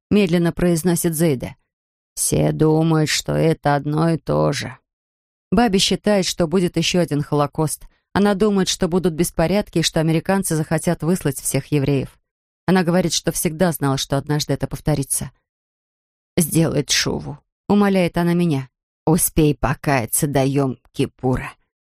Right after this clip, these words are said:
Мир может перевернуться вверх дном за долю секунды». Поговаривают, что в деревне Нью-Сквер, небольшом хасидском поселении на севере штата Нью-Йорк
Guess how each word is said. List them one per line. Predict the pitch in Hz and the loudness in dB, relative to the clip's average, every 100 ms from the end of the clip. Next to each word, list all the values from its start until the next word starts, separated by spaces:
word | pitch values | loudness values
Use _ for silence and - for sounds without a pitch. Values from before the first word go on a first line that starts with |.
| _ _ _ | _ _ _
Мир | - 170 151 135 | 2 2 2 0
может | 151 135 - | 0 -2 -2
перевернуться | 135 135 135 135 165 160 - 151 | -2 0 0 0 0 0 -2 -2
вверх | 123 135 117 127 | -2 -2 -2 -2
дном | 165 185 143 - - | 2 2 0 -6 -6
за | 131 135 | -6 -2
долю | - 175 - | 0 0 0
секунды». | - - - 123 120 151 - _ _ _ _ _ _ _ _ _ - | -8 -10 -6 -6 -4 -10 -14 _ _ _ _ _ _ _ _ _ -6
Поговаривают, | 160 170 170 185 175 165 | 0 2 4 4 2 2
что | - - | 0 -2
в | 156 | -2
деревне | 147 175 180 170 160 | 0 2 2 2 0
Нью-Сквер, | - 160 156 - 160 196 190 _ _ - | 0 0 0 0 0 0 -2 _ _ -4
небольшом | 165 185 185 196 165 | 0 2 2 0 -2
хасидском | 175 175 180 - 156 | -2 0 -2 -2 -4
поселении | 147 170 185 175 156 147 | -2 -2 0 2 2 2
на | 156 | 0
севере | - 165 143 | 2 0 0
штата | 139 175 170 147 | -2 -2 -2 0
Нью-Йорк | 156 147 131 _ | 0 0 -4 _